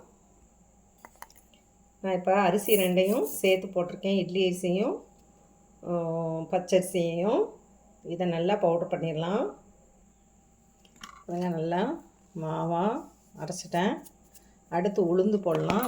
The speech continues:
உளுந்து வந்து இதே போல கால் கப் எடுத்துக்கோங்க. இதையும் ஒரு சுத்தி, லேசா சுத்தி போட்டுடலாம். அரை குறையா தான் அரைக்கணும், ஃபுல்லா மாவா ஆக்காதீங்க.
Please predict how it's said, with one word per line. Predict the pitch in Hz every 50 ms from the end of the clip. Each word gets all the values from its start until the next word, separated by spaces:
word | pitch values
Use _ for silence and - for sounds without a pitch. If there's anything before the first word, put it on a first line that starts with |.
| 196
உளுந்து | 175 185 202 202 214 208 185 180
வந்து | 185 196 233
இதே | 226 175 175 175 180
போல | - 165 160 180 240 320 - - - - - - _ _ _ _ _ -
கால் | - 165 165 165 165 -
கப் | 175 165 - 190
எடுத்துக்கோங்க. | 170 - - - 147 - - 139 147 147 - - - - - - - _ _ _ _ _ - - - _ _ - - - - -
இதையும் | 190 185 202 214 214 208
ஒரு | 180 170 185 196
சுத்தி, | 196 - 202 190 - - 240 220
லேசா | 180 165 165 185 185 190 226 208
சுத்தி | 208 - 185 180 - - 247
போட்டுடலாம். | 240 - 165 156 - 151 156 156 135 147 185 254 381 - - - -
அரை | - 175 175 185
குறையா | 190 202 196 196 196 196
தான் | 185 196 196 185
அரைக்கணும், | 175 180 - 160 170 202 202 -
ஃபுல்லா | 190 185 185 185
மாவா | 180 175 160 165 170 165 156
ஆக்காதீங்க. | 156 - - 165 156 151 147 151 151